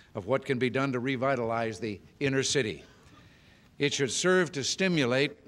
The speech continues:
others to invest in such worthwhile efforts. As you're well aware,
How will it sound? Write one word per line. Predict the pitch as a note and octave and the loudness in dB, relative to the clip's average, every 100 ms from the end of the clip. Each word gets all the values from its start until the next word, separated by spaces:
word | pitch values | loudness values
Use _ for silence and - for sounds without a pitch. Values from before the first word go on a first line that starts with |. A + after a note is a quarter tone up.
| - - | -20 -4
others | D#3 C#3 C3 B2 | 0 2 0 -2
to | - B2+ | -2 -2
invest | A#2 C#3+ C#3+ - | 0 0 0 -4
in | |
such | B2 C#3 B2+ | -6 -6 -4
worthwhile | C3 C3 G2 C3 B2+ | -2 -2 0 0 2
efforts. | C3 A2 D#2 - - - - - - - - - - - - - - - - | 0 -2 -10 -12 -14 -16 -20 -20 -20 -20 -20 -20 -20 -20 -20 -20 -20 -20 -10
As | A2 | -6
you're | B2+ F#3 | 0 2
well | F3+ F3+ | 4 4
aware, | E3+ D#3 D3+ A#2 G#2+ | 4 4 2 2 -2